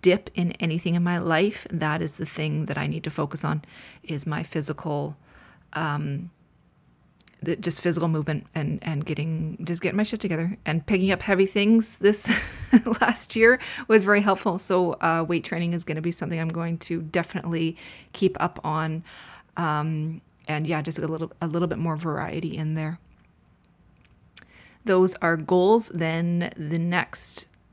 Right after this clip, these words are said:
itemized list are, is daily habits.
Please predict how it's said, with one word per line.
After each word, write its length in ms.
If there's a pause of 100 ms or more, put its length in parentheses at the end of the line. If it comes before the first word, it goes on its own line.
(140)
itemized 500
list 400 (120)
are, 480
is 320
daily 720
habits. 720